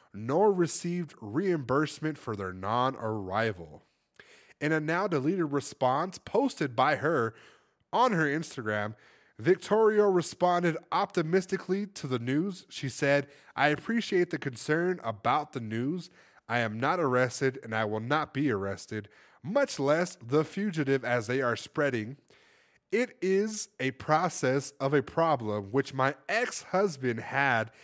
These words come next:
and harmed me, which he has been solving over time. As soon as we parted,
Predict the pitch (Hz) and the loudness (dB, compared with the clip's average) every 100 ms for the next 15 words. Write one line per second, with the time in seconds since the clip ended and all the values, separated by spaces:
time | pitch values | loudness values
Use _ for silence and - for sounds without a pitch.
0 | - _ - 254 254 185 202 247 202 123 | -20 _ -2 0 2 0 -2 -2 -4 -10
1 | 98 82 - - _ _ 123 226 285 - | -12 -14 -18 -20 _ _ -4 -2 -2 -6
2 | - 226 202 147 123 123 110 - 160 180 | -6 2 4 4 0 -4 -4 0 2 2
3 | 175 175 170 135 151 151 147 - 143 165 | 2 0 2 0 2 0 -2 -2 -2 -2
4 | 190 214 _ _ _ - 123 123 - 220 | -6 -10 _ _ _ -2 0 0 -2 -2
5 | 226 175 135 165 - 156 165 185 208 | 0 0 0 -4 2 4 4 4 2